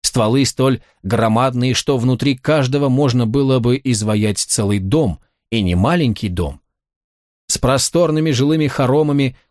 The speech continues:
кухней и помещением для рабов. Наверное, даже небольшому скотному дворику нашлось бы местечко. Подумав так, Каттай ужаснулся посетившим его святотатственным мыслям.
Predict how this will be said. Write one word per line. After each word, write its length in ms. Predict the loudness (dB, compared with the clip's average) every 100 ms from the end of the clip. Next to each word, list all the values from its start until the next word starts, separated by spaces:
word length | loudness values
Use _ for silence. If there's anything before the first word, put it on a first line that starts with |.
| -4
кухней 500 | 0 0 0 0 0
и 240 | 0 -2
помещением 760 | 0 0 0 0 0 0 0 0
для 140 | 0
рабов. 480 | 0 -2 -4 -8 -20 _ _
Наверное, 600 | -2 0 2 2 0 0 -4 _
даже 340 | -4 0 2 2
небольшому 760 | 0 0 0 0 0 0 0
скотному 640 | -2 0 0 0 0 0
дворику 480 | 0 0 0 0 -2
нашлось 480 | 0 0 -2 -4 -4
бы 100 | -2
местечко. 760 | 0 0 -2 -6 -6 -8 -10 -16 _ _ _ _ _ _ _ _ _ _ _ _
Подумав 420 | -4 -2 0 0 0
так, 280 | -2 -4 _ _ _
Каттай 400 | -4 -2 0 0
ужаснулся 720 | 0 0 0 0 0 0 -2 -2
посетившим 640 | -2 -2 0 0 0 0
его 320 | 2 2 0 -4 -10
святотатственным 1000 | -4 -2 -2 0 0 -2 -2 0 2 2
мыслям. 500 | 2 0 -4 -10